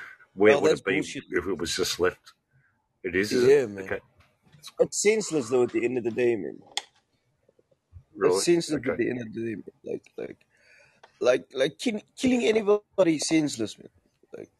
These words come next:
Speaker 2: you don't have to, you don't have to, to murder or slaughter
Speaker 1: So all
Speaker 2: somebody
Speaker 1: those
Speaker 2: to
Speaker 1: farms, all
Speaker 2: do
Speaker 1: that Western farming system was all just bullshit. So everything that's been established there on, on that level of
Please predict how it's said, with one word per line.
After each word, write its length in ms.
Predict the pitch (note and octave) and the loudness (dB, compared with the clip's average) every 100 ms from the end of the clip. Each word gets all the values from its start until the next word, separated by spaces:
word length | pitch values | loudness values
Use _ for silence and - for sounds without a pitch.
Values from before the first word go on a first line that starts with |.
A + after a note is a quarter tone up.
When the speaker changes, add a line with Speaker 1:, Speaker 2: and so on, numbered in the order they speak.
| _ | _
Speaker 2:
you 200 | A#2 D#3+ | -4 0
don't 140 | F#3+ | 4
have 220 | E3+ D#3 - | 4 2 0
to, 260 | D3 C3+ - | -8 -8 -12
you 160 | C3 D3+ | -10 -2
don't 160 | F3+ F3 | 2 4
have 220 | E3 E3 | 2 2
to, 260 | D3+ C#3 C3 | -4 -4 -6
to 140 | B2+ A#2 | -10 -6
murder 400 | B2 C3 C3+ B2+ | 0 4 4 4
or 100 | A#2 | 0
slaughter 400 | - C3+ B2+ - | -4 -4 -4 -4
Speaker 1:
So 120 | - | 0
all 160 | B2+ B2+ | 4 6
Speaker 2:
somebody 20 | |
Speaker 1:
those 240 | B2+ A#2+ - | 6 4 2
Speaker 2:
to 80 | - | 0
Speaker 1:
farms, 440 | A2+ G#2+ B2 A#2+ | 2 2 -2 -2
all 120 | B2 | 0
Speaker 2:
do 20 | |
Speaker 1:
that 180 | A2+ G2+ | 0 2
Western 400 | G#2 G2+ - G2 | 0 0 -2 -4
farming 460 | - G2+ G#2 G2+ F#2 | 0 0 2 0 -4
system 420 | - F#2+ - F#2+ | -6 -4 -4 -2
was 180 | F2+ - | 0 0
all 140 | F#2 | 0
just 240 | E2 E2 - | 0 -4 0
bullshit. 480 | F#2 E2+ - C#2+ | 0 0 -4 -8
So 140 | - F2+ | -4 0
everything 360 | G2+ G2+ G#2 | 0 0 -2
that's 220 | F#2+ F2 - | -2 -2 -2
been 220 | F#2+ E2+ | -2 -2
established 580 | - - F#2 F2+ - - | -2 -2 -2 -4 -6 -4
there 240 | E2+ E2 | -2 0
on, 200 | D#2 D2+ F#2 | -2 -6 -4
on 120 | F2+ | -2
that 180 | E2 F2+ | -2 0
level 320 | F#2+ D#2 D#2 | -2 -2 -2
of 260 | F2 D#2 | -2 -2